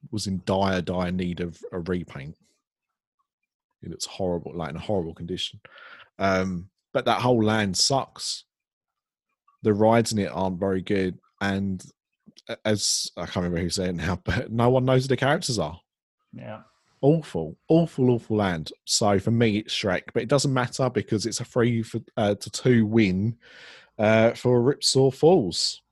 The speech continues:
Speaker 1: So there you go. Um, the next one we've got is, uh, Cara-, Carazoozle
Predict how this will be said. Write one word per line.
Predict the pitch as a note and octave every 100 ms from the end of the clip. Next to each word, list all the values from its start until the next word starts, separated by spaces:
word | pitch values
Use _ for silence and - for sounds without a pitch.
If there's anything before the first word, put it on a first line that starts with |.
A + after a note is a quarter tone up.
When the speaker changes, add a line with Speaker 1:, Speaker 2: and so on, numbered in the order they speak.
| _ _ _ _ _ _ _ _ _ _ - - _
Speaker 1:
So | - G#2
there | G2+ G#2
you | F#2
go. | A2+ G#2+ F#2 - - - - - _
Um, | B2+ B2 B2 C3+ - B2+
the | B2+
next | B2+ C#3 E3 - - C3
one | A2+ F2+ E2+ G2 - _ G2+
we've | F#2 -
got | A2 A#2 - - - -
is, | C3 G#2 F#2 G#2 B2+ - - - - _ _
uh, | A2+ G#2+ G#2+ G#2+ A2+ - _ _ _
Cara-, | - - C#3 D#3+ D#3 D3+ - _ _ _ _ _ _ _ _ _ _ _ _ _ _ _ _ _ _ _ _ _ _ _ _ _ _ _ _ -
Carazoozle | C#3+ D3+ D3 C3+ C#3+ D3+ C#3 A2 G#2+ E3